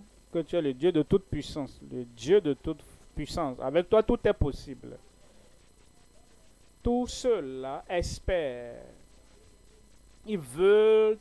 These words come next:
ta touche miraculeuse. Et je prie que ta touche miraculeuse parvienne à chacun au nom de Jésus.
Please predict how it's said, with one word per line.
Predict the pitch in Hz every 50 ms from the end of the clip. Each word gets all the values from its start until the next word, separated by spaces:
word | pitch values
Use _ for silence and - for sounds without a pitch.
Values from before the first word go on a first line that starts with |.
| _
ta | - 208 202
touche | - - _ 247 247 - -
miraculeuse. | 175 175 175 170 175 170 165 - 180 175 180 170 147 - -
Et | 233 220 190
je | 151 170
prie | 170 - _ 160 208 180 139 131 - -
que | 202
ta | 202 - - 202 196
touche | - - 240 220 - 160
miraculeuse | 160 160 156 156 151 - - 165 175 185 190 190 190 185 196 190 180 - - - - - - _ - _
parvienne | 196 185 185 180 180 160 160 190 202 208 208 -
à | 202 202 202
chacun | - - - 170 160 - - - - 214 202 202 220 214 -
au | 185 185 175
nom | 175 180 202 226 240 240 247 254 254
de | 196 160 165 160
Jésus. | 147 143 - - 208 214 208 202 185 156 139 120 113 117 127 127 123 117